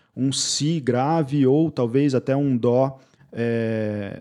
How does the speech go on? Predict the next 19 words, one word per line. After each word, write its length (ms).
si 320
ou 140
dó 200
grave 320
abaixo 640
do, 240
do, 240
do 200
mi, 600
é, 440
de 120
um 100
contrabaixo 520
tradicional 400
de 80
quatro 220
cordas. 340
Num 140
período 640